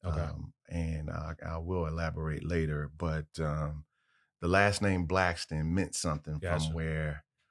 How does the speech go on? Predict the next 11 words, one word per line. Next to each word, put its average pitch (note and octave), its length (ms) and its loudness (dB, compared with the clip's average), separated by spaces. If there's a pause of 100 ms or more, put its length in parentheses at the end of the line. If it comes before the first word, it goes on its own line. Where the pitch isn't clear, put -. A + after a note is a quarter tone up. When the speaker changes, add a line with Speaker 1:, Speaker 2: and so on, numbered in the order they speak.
(240)
Speaker 2:
my D#2 140 -2
mom D#2 380 2
is D2+ 120 -2
from, D2+ 380 0
a - 20 -6
little D2 180 -4
small D2+ 320 0
town D2 340 -2
in D2+ 100 -2
North D2+ 220 -4
Carolina. D#2 600 -2